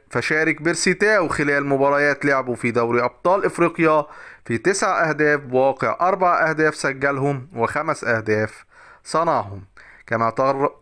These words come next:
تم اختيار بيرسي تاو في تشكيل الجولة حسب سوفا سكور في مباراتين، كما كان له العامل الأكبر في صعود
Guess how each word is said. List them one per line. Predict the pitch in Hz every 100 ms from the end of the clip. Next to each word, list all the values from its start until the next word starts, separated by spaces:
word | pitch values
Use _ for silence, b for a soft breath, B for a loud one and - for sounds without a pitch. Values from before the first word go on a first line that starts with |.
| -
تم | 147 156
اختيار | 156 - 170 180 185 165 117 - -
بيرسي | 123 - 131
تاو | 170 185 185
في | - 117
تشكيل | 113 - 160 165
الجولة | 160 151 180 170 117 101 - _ _ _ B B B B
حسب | 123 - 123 -
سوفا | - 185 170
سكور | 151 - 165 160 127
في | - 123
مباراتين، | 123 117 127 143 185 202 190 180 B B B -
كما | 117 120
كان | 120 185 202 190
له | 180 175
العامل | 170 160 156 165 160
الأكبر | 156 160 143 151
في | 143 143
صعود | - 147 151 151 135 123